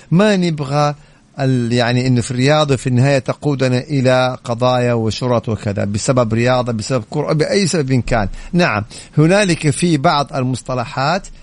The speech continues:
على ال-، ال-، مشجعي الأندية بتكون مرفوضة تماما،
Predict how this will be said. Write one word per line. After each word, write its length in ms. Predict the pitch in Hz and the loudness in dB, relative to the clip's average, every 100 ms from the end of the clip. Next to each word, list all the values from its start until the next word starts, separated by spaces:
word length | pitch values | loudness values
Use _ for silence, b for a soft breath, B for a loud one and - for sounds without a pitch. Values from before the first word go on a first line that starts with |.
| b | b
على 460 | - 147 139 135 131 | -2 2 2 2 2
ال-، 200 | 120 120 | 2 2
ال-، 380 | 113 113 117 | 0 2 2
مشجعي 440 | 117 - 120 135 147 | 0 -2 -6 -2 0
الأندية 600 | - 156 135 143 160 160 B - | 0 0 0 2 0 0 B -2
بتكون 440 | 127 - 156 143 | -2 2 2 4
مرفوضة 560 | 135 131 - 175 160 135 | 2 2 2 0 2 0
تماما، 580 | - 127 135 117 101 | 0 0 0 0 -2